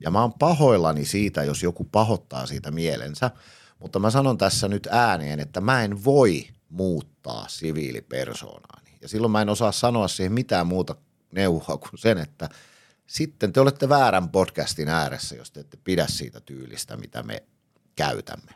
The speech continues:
Me emme ole loukkaavia ketään kohtaan, paitsi Schweinstein-kommentoijia <laughs> ja joskus toisiamme. Mut mä en halua pahoittaa tietoisesti kenenkään mieltä, enkä mä halua olla öyhöäjä.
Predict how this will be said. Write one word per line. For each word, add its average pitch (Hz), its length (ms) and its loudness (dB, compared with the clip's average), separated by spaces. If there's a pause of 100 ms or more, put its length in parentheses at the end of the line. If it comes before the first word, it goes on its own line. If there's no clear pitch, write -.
Me 101 160 0
emme 107 280 0
ole 113 200 4
loukkaavia 85 880 2
ketään 71 500 -4
kohtaan, 90 640 -2 (100)
paitsi 76 280 -4
Schweinstein-kommentoijia 71 1300 -6 (1000)
<laughs> - 800 0
ja 120 100 6
joskus 113 360 4
toisiamme. 131 720 6 (540)
Mut 104 200 -6
mä 131 160 2
en 156 80 0
halua 160 400 6
pahoittaa 123 640 2
tietoisesti 90 500 -2
kenenkään 82 480 -4
mieltä, 110 360 -2
enkä 101 320 -2
mä 101 120 0
halua 131 460 4
olla 90 480 2 (760)
öyhöäjä. 78 840 4